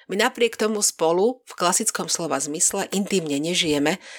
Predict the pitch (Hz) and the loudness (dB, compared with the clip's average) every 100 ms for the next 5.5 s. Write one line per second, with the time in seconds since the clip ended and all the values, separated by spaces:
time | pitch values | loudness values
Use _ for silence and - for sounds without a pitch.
0 | - 160 185 180 185 170 160 165 185 196 | -4 0 2 2 2 2 2 2 2 2
1 | 156 147 147 147 - 151 156 147 147 151 | 2 0 -2 -4 -2 0 0 2 0 0
2 | - - _ - 147 190 208 202 - 233 | -8 -12 _ -8 -6 -4 -2 -2 -2 0
3 | 247 208 180 - 190 190 175 - 180 - | 2 4 2 2 2 4 2 0 -4 -2
4 | 165 160 151 - - 170 165 156 160 175 | -2 0 0 -2 -2 0 0 0 2 0
5 | 175 - 165 160 165 | 0 -2 -2 -2 -4